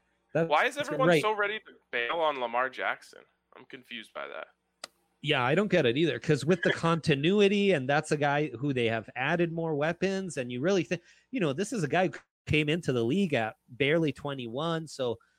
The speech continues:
Speaker 1: I think he's got a little more upside than some of these guys like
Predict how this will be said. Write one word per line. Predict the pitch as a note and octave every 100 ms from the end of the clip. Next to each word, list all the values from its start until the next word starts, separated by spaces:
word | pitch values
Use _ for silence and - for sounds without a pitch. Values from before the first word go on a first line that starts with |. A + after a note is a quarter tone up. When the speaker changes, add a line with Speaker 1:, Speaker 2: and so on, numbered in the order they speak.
| _
Speaker 1:
I | C3+
think | E3
he's | D3+ C#3
got | E3 D3+
a |
little | C3 D#3 D3+
more | C3+ A#2 -
upside | C#3+ - - D#3 D3+ C#3
than | B2+
some | - C3
of | B2
these | B2 -
guys | C3 C3
like | A#2+